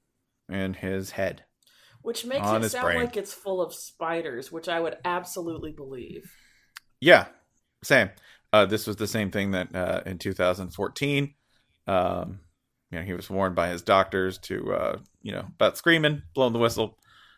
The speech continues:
Speaker 1: kind of stressful things that place a lot of pressure in the head, on the blood vessels in the head. Uh, this is, uh,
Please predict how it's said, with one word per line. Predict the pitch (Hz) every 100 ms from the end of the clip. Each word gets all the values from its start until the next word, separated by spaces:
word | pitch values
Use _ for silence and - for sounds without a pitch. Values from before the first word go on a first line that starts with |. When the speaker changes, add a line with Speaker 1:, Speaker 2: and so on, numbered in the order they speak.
| _
Speaker 1:
kind | 131 113
of | 101 -
stressful | - 131 117 113
things | - 123 107 101 - _ _ _ _ -
that | 92
place | - 101
a | 98
lot | 95
of |
pressure | 104 104 - 95
in | 92
the |
head, | - 127 117 - _
on | 104
the | 98
blood | 104 98
vessels | 104 - 107
in | 107
the | 104
head. | 113 110 - _ _ - - _ -
Uh, | 98 95 104
this | 101 -
is, | 101 92 - - _ _
uh, | - 90 90